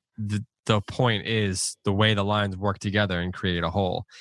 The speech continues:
Wendell Berry, in his book on William Carlos Williams' poetry, talks about how the difference between poetry and verse, um, I mean, between poetry or verse and, um, prose is the new line. Like, in theory,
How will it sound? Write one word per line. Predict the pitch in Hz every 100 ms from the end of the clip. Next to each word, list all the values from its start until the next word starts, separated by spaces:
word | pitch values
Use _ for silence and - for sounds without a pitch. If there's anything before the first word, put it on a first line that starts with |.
| - - -
Wendell | 123 123
Berry, | 120 131 117
in |
his | 101 104
book | 101 101 101
on | 95
William | 95 101 98
Carlos | 101 95 92
Williams' | 117 120 -
poetry, | 101 95 98
talks | 101 -
about | - 95
how | 101
the | 98
difference | 110 - 101
between | 104 101
poetry | 92 104 98 90
and | 90
verse, | 107 117 - - - - _ _ 107
um, | 95 87
I | 107
mean, | 104 90 _ _ -
between | 107 104 92 85
poetry | - 113 104 - 92
or | 90 90
verse | 87 98 87 - -
and, | 95 87 82 82 - - _ 90
um, | 78 - 80 _ _ - _
prose | - 143 127 101 92 - - _ -
is | 101 92 85 - - _ _ _
the | 98
new | 95 87
line. | 90 107 87 73 - - -
Like, | 110
in | 110
theory, | - 143 143 117 98 101